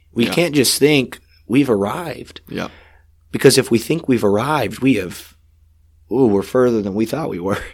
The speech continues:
Speaker 2: Yeah.
Speaker 1: And, uh, and, and so, anyway, I, I think that, you know, arrogance is, is one of those things that is very, potentially very, very dangerous.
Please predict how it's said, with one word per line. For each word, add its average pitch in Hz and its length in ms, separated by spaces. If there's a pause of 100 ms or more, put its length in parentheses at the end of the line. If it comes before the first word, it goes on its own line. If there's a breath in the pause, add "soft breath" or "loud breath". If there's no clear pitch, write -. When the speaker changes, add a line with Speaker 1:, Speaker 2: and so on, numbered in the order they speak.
(100)
Speaker 2:
Yeah. 117 200 (480 loud breath)
Speaker 1:
And, 117 320
uh, 107 320
and, 110 220
and 113 160
so, 113 480 (380)
anyway, 120 340 (340)
I, 123 380 (760 soft breath)
I 117 80
think 135 260
that, 113 320 (320)
you 117 80
know, 117 120
arrogance 123 540
is, 101 180
is 104 180
one 127 140
of 123 80
those 110 240
things 107 400
that 104 100
is 95 160
very, 107 960 (260)
potentially 110 1000
very, 113 280
very 110 220
dangerous. 90 640